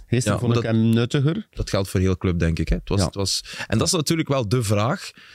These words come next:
Speaker 2: waar jij eigenlijk al half een antwoord hebt, op hebt gegeven. Wat gaat de impact zijn van die, die twee halve finales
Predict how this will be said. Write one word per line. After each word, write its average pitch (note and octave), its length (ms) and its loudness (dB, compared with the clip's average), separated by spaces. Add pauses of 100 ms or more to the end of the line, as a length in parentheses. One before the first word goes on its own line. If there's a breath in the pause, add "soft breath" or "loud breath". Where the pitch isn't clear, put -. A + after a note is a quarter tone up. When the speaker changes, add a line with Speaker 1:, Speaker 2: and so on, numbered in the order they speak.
(340 loud breath)
Speaker 2:
waar G#2+ 120 0
jij G#2 80 2
eigenlijk G#2+ 300 0
al G#2 120 0
half G2+ 220 0
een G2 120 2 (100)
antwoord A2+ 340 0
hebt, A2+ 200 -2 (220)
op G#2 160 -2
hebt G2+ 220 0
gegeven. A2 460 0 (420 loud breath)
Wat G2 80 -2
gaat C3+ 140 0
de - 80 -2
impact - 320 -2
zijn - 180 2
van G#2+ 160 2
die, E2+ 460 2
die E2+ 120 -2
twee F#2+ 220 0
halve D#2+ 240 0
finales - 580 -4